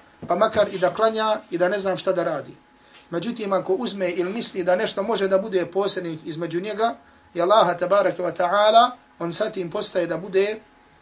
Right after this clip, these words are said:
mušrik. Znači, neko ko Allahu dželle šanuhu pripisiva ili predru-, pridruživa, pridruživa neku stvar. Zato, ako se sjećate, spomenuo sam vam da mušrici,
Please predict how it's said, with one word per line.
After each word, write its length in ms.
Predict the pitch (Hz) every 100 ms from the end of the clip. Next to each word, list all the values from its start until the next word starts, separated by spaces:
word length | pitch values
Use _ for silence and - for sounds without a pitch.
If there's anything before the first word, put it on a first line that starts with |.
| _
mušrik. 640 | 185 - - 165 156 - - _ _ _
Znači, 320 | - 165 170 175
neko 500 | 214 220 240 262 - _ _ _
ko 100 | 190
Allahu 400 | 185 185 214 180
dželle 300 | 175 180 175
šanuhu 560 | - 208 208 170 220 220
pripisiva 800 | 165 151 214 - 220 214 233 233 - _ -
ili 220 | 175 165
predru-, 400 | 170 165 214 202 -
pridruživa, 720 | 165 175 202 208 202 214 233 - _ _ _
pridruživa 520 | 170 190 196 190 180
neku 360 | 190 190 190 - -
stvar. 400 | - - 139 107 - _ _ _ _ _ _ _ _ _ - - - - -
Zato, 540 | 147 220 233 226 247 - - _ _ -
ako 140 | 160
se 120 | -
sjećate, 440 | 185 254 240 202 175
spomenuo 500 | - 190 208 196 185
sam 180 | 190 185
vam 220 | 190 - _ _ - - - -
da 120 | 165
mušrici, 720 | 180 220 202 190 185 - 208